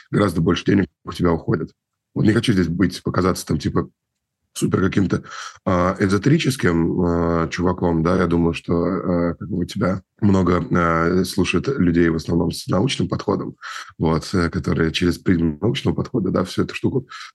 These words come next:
познают. Но вот, м, я для себя, например, вывел такие несколько правил, которые,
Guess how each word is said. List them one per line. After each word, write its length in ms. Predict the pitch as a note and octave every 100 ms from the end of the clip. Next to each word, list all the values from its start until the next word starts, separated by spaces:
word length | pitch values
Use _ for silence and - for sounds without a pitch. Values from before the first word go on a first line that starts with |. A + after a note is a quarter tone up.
| -
познают. 380 | F2 F#2+ F2+
Но 80 | -
вот, 160 | F#2+ F#2
м, 220 | G2 F#2+ F#2+
я 160 | A2
для 120 | A2
себя, 360 | F#2 - G2 G2
например, 580 | G2+ F2 - F2 F#2+ F#2 - - -
вывел 240 | G2+ G2 F2+
такие 280 | F2 - F#2
несколько 320 | F#2 - -
правил, 480 | A2 C3+ G#2 E2 -
которые, 520 | E2+ F#2 E2 D#2+ E2+